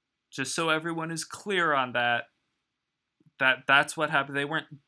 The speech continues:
banned per se. They agreed to serve a one-year ban, which I think that's an important distinction. Um, and just a little bit of history on this real quick. Um,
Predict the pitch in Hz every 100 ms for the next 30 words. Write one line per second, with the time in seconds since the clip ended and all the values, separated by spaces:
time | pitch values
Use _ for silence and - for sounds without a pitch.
0 | _ 175 165 156 147 131 127 _ 127 117
1 | - 123 107 104 101 _ _ _ _ _
2 | - 131 139 131 120 131 143 151 151 151
3 | 147 - - - 120 113 - - - 135
4 | 131 120 - 131 120 113 117 120 117 110
5 | 107 104 104 107 101 98 98 101 - -
6 | _ - 135 131 120 - 120 113 123 _
7 | - - 240 247 - 226 220 208 _ _
8 | _ _ _ _ 147 139 135 127 151 143
9 | 143 165 165 156 160 156 151 135 - 143
10 | 135 - 135 127 123 120 _ _ _ _
11 | _ - 131 127 127 127 127 - - 131
12 | 127 123 - 127 117 113 - _ _ _
13 | _ _ _ - 127 120 117